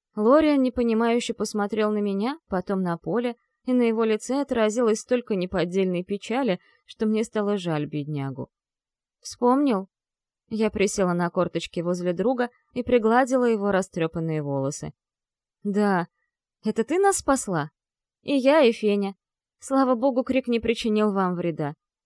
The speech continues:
"А мы его просто не слышали", прохрипел Рэй, кончиками заледеневших пальцев массируя виски. "Демон, как голова болит!"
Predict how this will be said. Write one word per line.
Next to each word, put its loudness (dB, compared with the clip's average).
"А 4
мы 4
его 2
просто -2
не 2
слышали", 0
прохрипел -2
Рэй, -2
кончиками 0
заледеневших -2
пальцев -4
массируя -2
виски. -8
"Демон, -4
как -4
голова -2
болит!" -2